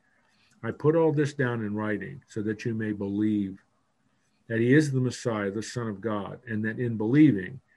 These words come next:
you have eternal life." That's the gospel in summary. Thank you for every person here. I pray and trust that they have, uh, put their faith in Christ and that they are headed to heaven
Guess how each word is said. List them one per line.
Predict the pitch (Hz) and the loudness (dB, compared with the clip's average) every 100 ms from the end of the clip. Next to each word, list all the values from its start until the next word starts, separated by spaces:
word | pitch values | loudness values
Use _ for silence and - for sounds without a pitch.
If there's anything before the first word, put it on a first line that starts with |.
| _ _ _ | _ _ _
you | 110 | -2
have | 104 113 | 0 -2
eternal | 101 101 113 98 | -2 -4 -8 -8
life." | 101 107 107 - _ _ _ _ _ _ - | -10 -10 -14 -20 _ _ _ _ _ _ -6
That's | 123 127 | -4 -4
the | - | -4
gospel | 131 120 120 - 127 123 123 | -2 0 -2 -4 -6 -6 -4
in | 123 107 | -6 -4
summary. | - 104 95 104 101 _ | -4 -4 -6 -10 -14 _
Thank | - 117 123 | -4 -4 0
you | 139 135 | 4 4
for | 135 120 - | 4 -4 -2
every | 123 131 | 0 2
person | 139 143 139 - 139 | 0 2 0 0 -4
here. | 110 120 107 - 95 _ _ _ _ _ _ _ | 0 0 0 -2 -8 _ _ _ _ _ _ _
I | 113 | -12
pray | 110 - 131 131 135 | -10 2 6 8 6
and | 113 | 2
trust | - 131 127 - | 0 0 0 -2
that | 127 | 0
they | 127 117 | 2 2
have, | 104 - 135 131 110 90 - - - - _ - | 0 0 2 2 0 -6 -16 -20 -20 -20 _ -12
uh, | 131 | -10
put | 107 127 | -2 -2
their | 127 113 | 0 0
faith | - 107 104 | 2 2 0
in | 101 | -8
Christ | - 104 95 - - | -8 -8 -8 -12 -12
and | 110 110 | -8 -6
that | 107 104 | -6 -6
they | 110 110 | -4 -2
are | 123 127 117 95 | 2 4 4 0
headed | 113 117 107 | 0 0 -2
to | 107 | -4
heaven | 101 107 95 - | -4 -4 -4 -10